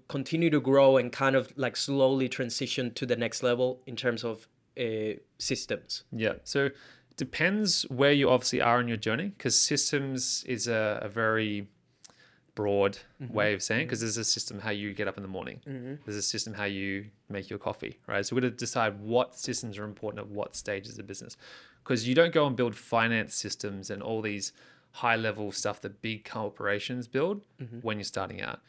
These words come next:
Speaker 2: You'll be focusing on your product, your
Speaker 1: Mm-hmm.
Speaker 2: product system. So a
Speaker 1: Mm-hmm.
Speaker 2: really good way to explain this, I call it the five,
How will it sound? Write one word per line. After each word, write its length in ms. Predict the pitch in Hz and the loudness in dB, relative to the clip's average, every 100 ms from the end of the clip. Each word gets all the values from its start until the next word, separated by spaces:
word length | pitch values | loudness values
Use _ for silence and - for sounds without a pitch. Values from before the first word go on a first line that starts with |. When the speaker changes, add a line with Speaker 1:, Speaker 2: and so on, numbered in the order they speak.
| - _ _ _ | -20 _ _ _
Speaker 2:
You'll 180 | - 151 | 0 0
be 80 | 165 | 2
focusing 460 | 160 151 139 135 | 0 0 -2 -2
on 160 | 127 120 | -2 -2
your 80 | 110 | -4
product, 560 | 107 - 101 - - - | -6 -6 -6 -6 -14 -14
your 80 | - | -10
Speaker 1:
Mm-hmm. 100 | 127 113 | -8 -2
Speaker 2:
product 240 | 107 101 | 0 -2
system. 460 | - - - - - | -6 -8 -10 -12 -8
So 160 | 120 | -2
a 20 | 113 | 0
Speaker 1:
Mm-hmm. 80 | 127 | 2
Speaker 2:
really 140 | 170 | 2
good 100 | 147 | 2
way 100 | 123 | 2
to 60 | 104 | 0
explain 360 | - - 101 | -4 -6 -6
this, 180 | 120 123 | -6 -6
I 80 | 110 | -6
call 180 | 107 104 | -4 -6
it 100 | - | -8
the 40 | |
five, 460 | - 110 101 101 | -6 0 0 0